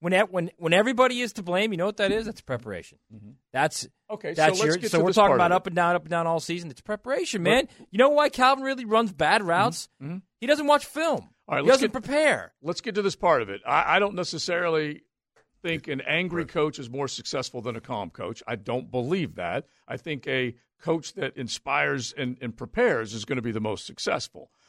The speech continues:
Speaker 2: I don't need to see smiles or them seething in anger. I, it, I don't, doesn't matter.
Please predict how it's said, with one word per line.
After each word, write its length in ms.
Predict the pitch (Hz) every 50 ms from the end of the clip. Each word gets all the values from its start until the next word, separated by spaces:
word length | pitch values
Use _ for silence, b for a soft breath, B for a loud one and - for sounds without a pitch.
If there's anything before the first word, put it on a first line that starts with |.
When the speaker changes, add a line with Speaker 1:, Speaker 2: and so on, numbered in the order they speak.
| _ _
Speaker 2:
I 140 | - 127 151
don't 160 | 160 156 143
need 120 | 139 139 131
to 60 | 117
see 180 | - - 127 101
smiles 600 | - - - 143 139 143 151 165 160 151 123 131
or 540 | - 131 127 123 120 120 120 117 113 113 - _ _ _
them 160 | 139 139 120 113
seething 420 | - - 170 160 147 123 127 120
in 80 | 120 143
anger. 340 | 180 202 143 95 95 - -
I, 120 | - 139 143
it, 200 | 139 147 139 117 _ 139
I 120 | 131 135
don't, 160 | 131 131 - _ _ _ _ _ _ _ _ _ _ _ _ -
doesn't 280 | 139 147 135 120 135
matter. 340 | 143 220 262 254 120 -